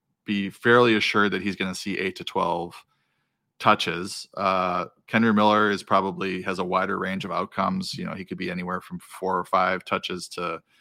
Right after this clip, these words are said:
fifteen if things, if, if he really starts to get rolling.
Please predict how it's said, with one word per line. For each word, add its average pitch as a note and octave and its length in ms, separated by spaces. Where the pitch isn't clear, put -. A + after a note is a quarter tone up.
fifteen A2 580
if G2+ 100
things, F#2+ 280
if, F2+ 260
if - 140
he G#2 120
really F#2 200
starts F#2 340
to - 120
get - 180
rolling. A2 460